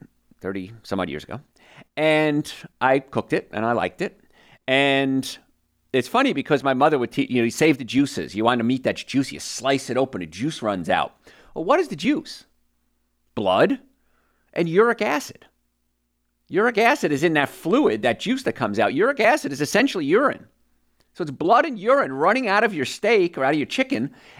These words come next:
and you say, "Ooh, that's the juices. I'm gonna dip that up and eat bread with it. Mm, mm, it's so good. Yum, yum, yum." That's disgusting. So the juices is really just blood and waste products from the animal.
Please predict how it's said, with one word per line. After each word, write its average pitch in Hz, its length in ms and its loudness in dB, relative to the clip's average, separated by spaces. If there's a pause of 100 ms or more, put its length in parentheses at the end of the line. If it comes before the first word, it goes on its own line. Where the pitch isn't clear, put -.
and 147 120 2
you 151 60 2
say, 143 100 0
"Ooh, 220 160 2
that's 190 180 2
the 147 80 -6
juices. 226 380 0
I'm 165 80 2
gonna 160 120 2
dip - 200 -6
that 135 120 4
up 143 120 0
and 135 80 -2
eat 127 100 -8
bread 170 180 2
with - 140 -4
it. - 100 -16
Mm, 120 200 -4
mm, 113 160 -2
it's 82 100 -12
so 131 100 -4
good. 147 240 -2
Yum, 120 140 -6
yum, 127 140 -2
yum." 131 120 -4 (640)
That's 254 200 0
disgusting. 349 680 -2 (960)
So 180 340 2
the 165 120 -4
juices 160 560 2
is 143 120 -6
really 214 200 4
just 120 200 -8
blood 160 400 2
and 131 420 -2
waste 143 460 0
products - 580 -2 (160)
from 127 180 -2
the 123 100 2
animal. 135 460 0